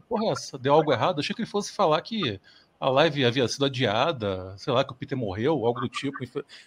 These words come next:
felizmente não era isso. O Peter está vivo entre nós. E era só o Nilvan me convocando para a live. E cá estou, morrendo de fome, ia lanchar, ia comer um misto quente. Não deu tempo.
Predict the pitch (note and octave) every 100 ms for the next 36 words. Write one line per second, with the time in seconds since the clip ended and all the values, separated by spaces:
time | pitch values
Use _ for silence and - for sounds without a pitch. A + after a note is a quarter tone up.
0 | - F3 F#3+ C#3 D#3 - D3 D3+ C#3 C3+
1 | - - - - - - - - - A2
2 | C3+ - C#3 A2 A#2+ E3+ E3 E3 C3+ B2+
3 | C#3+ A#2 B2 E3 - - _ _ _ -
4 | _ - C#3 C3 - F3 F#3 E3+ C#3 E3
5 | E3+ - G3+ F#3 - - E3 D3 B2 G#2+
6 | G#2+ _ _ _ - C3 B2+ A2+ A#2 C#3
7 | D#3 D3+ _ - - _ _ _ _ A#2+
8 | G#2+ - C3 - - B2 C#3+ C#3+ - -
9 | - _ B2+ C#3+ G3 - - D3 D#3+ D3
10 | D3+ - - C3+ D3 C#3 C3 B2+ - -
11 | D3 D3 D#3 - - - _ - B2+ B2+
12 | A#2 C3 C#3+ -